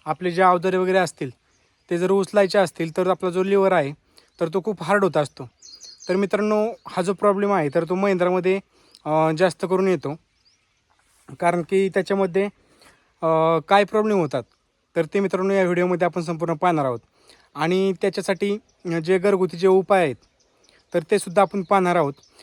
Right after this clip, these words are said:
आणि तो जो घरगुती उपाय वापरूनसुद्धा आपला जो लिव्हर आहे तर तो, अ, लूज होत नसेल तर याच्यासाठी आपण, अ, कोणता पर्याय करायचा आहे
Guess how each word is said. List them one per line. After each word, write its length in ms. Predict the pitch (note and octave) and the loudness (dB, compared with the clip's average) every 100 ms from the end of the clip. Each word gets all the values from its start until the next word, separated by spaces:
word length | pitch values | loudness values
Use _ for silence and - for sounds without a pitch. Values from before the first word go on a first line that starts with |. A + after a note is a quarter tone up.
| - | -14
आणि 460 | C#3 E3 F#3 F#3+ F#3+ - | -6 -2 -2 0 -2 -4
तो 80 | G#3 | -2
जो 140 | G3+ G#3 | 0 0
घरगुती 360 | G#3 G3+ F#3 | 0 0 0
उपाय 220 | F#3+ G3+ | -2 2
वापरूनसुद्धा 540 | G3+ F#3 G3+ F#3 E3+ F#3+ | 2 2 0 -4 0 0
आपला 180 | F3+ F#3+ | 2 0
जो 120 | G3 | 0
लिव्हर 540 | F#3+ F#3+ G#3 G3+ G3+ | -2 -4 -6 0 2
आहे 220 | F3+ C3 B2+ _ _ _ _ | 2 0 -6 _ _ _ _
तर 80 | F3+ | -4
तो, 260 | E3+ G#3 G#3+ - _ _ _ | 0 0 0 -4 _ _ _
अ, 200 | D#3+ D#3+ | 0 2
लूज 240 | F3 A3 | 0 0
होत 100 | G3+ E3 | 0 0
नसेल 280 | F#3 D3 C3 A2+ _ _ | -2 -4 -6 -10 _ _
तर 220 | F3+ F#3+ | 0 2
याच्यासाठी 400 | G3 G3 F#3+ F#3+ | 2 2 -2 0
आपण, 260 | G3 F3+ G#3 G#3+ _ _ _ _ - | 0 0 -4 -6 _ _ _ _ -4
अ, 100 | D#3+ D#3+ | -2 0
कोणता 280 | G#3 G3+ G#3 | 0 0 0
पर्याय 280 | G#3 G3 F#3+ | 2 2 2
करायचा 380 | G3 F#3 D#3+ | 2 0 0
आहे 120 | E3 | -2